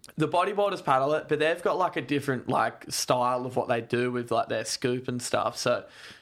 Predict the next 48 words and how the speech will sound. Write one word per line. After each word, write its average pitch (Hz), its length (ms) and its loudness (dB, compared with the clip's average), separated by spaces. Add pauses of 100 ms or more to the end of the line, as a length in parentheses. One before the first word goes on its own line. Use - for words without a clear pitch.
(120)
it 131 100 4
actually 131 320 2
does 120 240 0
make 117 160 0
a 131 60 -10
bit 117 120 0
more 120 200 -2
sense 123 320 -4
for 127 100 -16
them. 117 300 -4
But 117 280 -2 (460)
a 131 60 2
surfer's 139 500 0
not 123 200 0
gonna 120 160 -2
be 120 120 -2
able 120 140 -2
to, 123 80 -4
like, 110 160 2
scoop 127 420 -2
how 120 400 -2
a 123 60 2
bodyboarder 120 560 0
does. - 240 0
So 135 100 0
the 131 80 -2
bodyboarders 131 540 0
can 123 100 -4
actually 117 300 -2
get 113 180 -2
some 113 160 -6
pretty 107 220 -4
good - 160 -6
waves. 113 480 -2 (420)
And 127 160 0
bodyboarding, 151 720 0
like, 127 240 0
towing 131 380 0
and 123 80 -6
bodyboarding 123 640 -2
don't 113 220 -2
really 117 180 -4
go 117 180 0
together 104 360 -4
that 95 200 0
well. 147 220 0
It's - 160 -6
like, 135 140 0